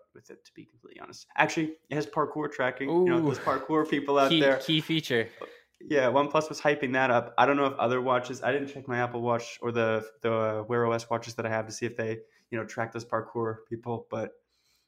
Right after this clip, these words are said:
Speaker 1: if you're a parkour head who also is into tracking all your fitness metrics, <laughs> OnePlus has
Speaker 2: Parkour
Speaker 1: got
Speaker 2: head.
Speaker 1: you. Yeah, I don't know what they call themselves. The park-,
Speaker 2: Parkourists.
Speaker 1: Park-, parkours, parkettes, uh, yeah.
Speaker 2: Parkour enthusiasts.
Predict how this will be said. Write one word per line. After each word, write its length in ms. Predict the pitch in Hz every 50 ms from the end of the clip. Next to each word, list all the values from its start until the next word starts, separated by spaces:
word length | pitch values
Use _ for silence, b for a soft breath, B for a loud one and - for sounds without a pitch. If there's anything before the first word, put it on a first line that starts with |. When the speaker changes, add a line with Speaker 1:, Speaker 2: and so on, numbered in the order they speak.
| _ _
Speaker 1:
if 80 | _ -
you're 140 | 117 113 113
a 20 | -
parkour 420 | 120 117 117 - 131 120 120 113
head 180 | 113 110 110 107
who 120 | 110 110
also 320 | 110 110 110 - 110 110
is 120 | 107 107 113
into 300 | 104 107 104 110 107 104 - -
tracking 380 | - 113 107 104 - 107 107
all 100 | 107 107
your 120 | 107 107 107
fitness 320 | - 107 - 98 98 -
metrics, 640 | 107 104 98 - - - - - - - - - _ _ _ _ _ _ _ _ _ _
<laughs> 280 | 123 - - - _ -
OnePlus 440 | 113 104 104 - - 127 120 117 123
has 100 | 127 120
Speaker 2:
Parkour 20 |
Speaker 1:
got 260 | 117 135 143 143 139 120
Speaker 2:
head. 140 | 113 -
Speaker 1:
you. 360 | 135 131 131 135 135 135 135 135 b b b b b b b _ _ _ _ _
Yeah, 240 | 95 117 120 117 117
I 40 | 117
don't 100 | 120 117
know 80 | 117 113
what 160 | 113 - -
they 80 | 101
call 180 | - - 107 107
themselves. 440 | 104 107 104 - - 110 107 104 -
The 120 | - 113 b b b b b b b _ _
park-, 380 | - 131 120 117 120 - - _
Speaker 2:
Parkourists. 760 | - 151 139 - - - 160 156 147 127 113 - - - -
Speaker 1:
Park-, 240 | - 117 113 - -
parkours, 840 | - 123 120 117 117 113 113 113 107 107 - - - - - - - -
parkettes, 580 | - 117 117 - 120 117 117 113 - - - -
uh, 140 | - - - - -
yeah. 240 | 58 64 76 104 98
Speaker 2:
Parkour 460 | - 147 143 - - 156 151 147 143
enthusiasts. 760 | 135 127 123 139 131 120 120 110 107 107 - - - - _